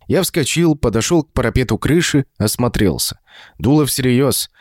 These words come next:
Скорость оценить не рискну, но погода становится явно нелетной. К тому же ветер гнал песок, пусть и низом, но кто знает, как дальше все пойдет. «Давай, подъем все!» — крикнул я. «Сваливаем отсюда быстро, а то застрянем к чертовой матери!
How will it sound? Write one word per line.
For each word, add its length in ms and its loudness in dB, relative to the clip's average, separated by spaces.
Скорость 420 -2
оценить 400 -2
не 100 0
рискну, 440 2
но 200 2
погода 460 0
становится 640 0
явно 480 2
нелетной. 640 0
К 80 -8
тому 220 2
же 140 2
ветер 320 -2
гнал 260 2
песок, 640 0
пусть 260 0
и 60 2
низом, 500 2
но 240 2
кто 320 0
знает, 400 0
как 220 -2
дальше 340 2
все 180 -2
пойдет. 440 0
«Давай, 540 4
подъем 480 2
все!» — 400 2
крикнул 380 0
я. 300 2
«Сваливаем 560 2
отсюда 340 2
быстро, 480 2
а 60 2
то 180 2
застрянем 560 2
к 60 -4
чертовой 360 0
матери! 420 0